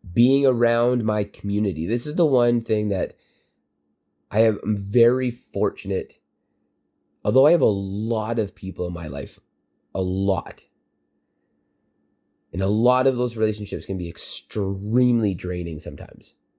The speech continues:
But I'm very fortunate that I have an incredible community around me. And I get to tap into that resource every day, multiple times.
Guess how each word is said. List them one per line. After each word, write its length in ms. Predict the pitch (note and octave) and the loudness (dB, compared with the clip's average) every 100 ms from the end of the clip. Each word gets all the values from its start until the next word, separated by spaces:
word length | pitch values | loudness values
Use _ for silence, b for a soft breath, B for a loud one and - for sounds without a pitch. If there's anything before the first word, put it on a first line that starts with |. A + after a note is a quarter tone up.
| _ _ _ _ _ _ _ _ _ _ _ _ _ _ _ _ _ _ | _ _ _ _ _ _ _ _ _ _ _ _ _ _ _ _ _ _
But 100 | - | 0
I'm 140 | A2+ A2+ | 4 4
very 540 | G2+ A2+ B2 B2+ B2+ | 2 2 4 4 0
fortunate 880 | A2+ - G2 A2 - - F2+ - _ _ _ _ _ _ _ _ _ _ _ _ | -4 -8 0 0 0 -4 -8 -8 _ _ _ _ _ _ _ _ _ _ _ _
that 140 | F#2 G#2 | -2 2
I 80 | |
have 580 | G2 F#2+ G2+ G2 F2+ - _ - | 2 2 2 2 0 -2 _ -6
an 100 | G#2 | -2
incredible 1300 | G2+ - - - - A2 A2+ B2 C#3+ C3+ A#2 G2 | -2 -6 -20 -14 -10 -8 -8 0 2 2 2 0
community 560 | - F#2 F2 E2+ F2+ F2 | -2 -6 -4 -4 -6 -8
around 280 | E2+ C2+ B1+ | -10 -12 -12
me. 180 | - - _ | -14 -18 _
And 100 | - | -4
I 120 | G2+ A2+ | 0 2
get 120 | A#2 | 2
to 140 | G#2 - _ | 0 -4 _
tap 320 | - A2+ A#2+ | -8 -4 -2
into 200 | B2 A#2+ | -2 2
that 180 | G#2+ D2 | 0 0
resource 500 | F#2+ G2 G2 F#2 - _ _ _ _ _ - | -2 0 0 0 -4 _ _ _ _ _ 0
every 300 | A#2+ A#2+ A#2+ | 0 2 0
day, 380 | G#2 G2+ G2 - _ _ - | 2 2 0 -4 _ _ -10
multiple 800 | F#2 G2 G#2+ G#2+ A2 A2 F2 F2 | -4 0 4 4 4 0 -8 -10
times. 400 | - - - | -12 -18 -20